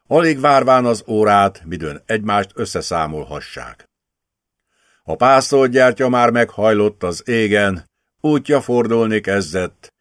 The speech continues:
egy pár erős sugarat lövelvén még a kis csapat útjára, elhajlék tőlük, mintha gondolná, hol látlak meg benneteket a jövő éjszakán.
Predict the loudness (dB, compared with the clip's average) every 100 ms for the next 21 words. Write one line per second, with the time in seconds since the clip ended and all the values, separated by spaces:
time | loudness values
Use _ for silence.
0 | _ -8 -4 -4 0 0 0 -2 -2 -2
1 | -4 -4 0 2 2 -2 0 2 2 2
2 | 0 0 -2 -2 -4 -4 -6 -6 -6 -8
3 | -12 -8 -8 -4 0 2 2 -2 -4 _
4 | _ _ _ -2 0 4 2 4 2 0
5 | -4 -4 -2 -4 -6 -10 -8 -6 -6 -2
6 | -2 0 -2 -2 -2 -4 -6 -12 _ _
7 | _ 0 2 4 2 2 0 -2 -2 -4
8 | -2 -2 -2 -2 -2 -2 -4 -6 -6 -4
9 | -4 -6 -8 -8 -8 -12 -12 -14 -14 -20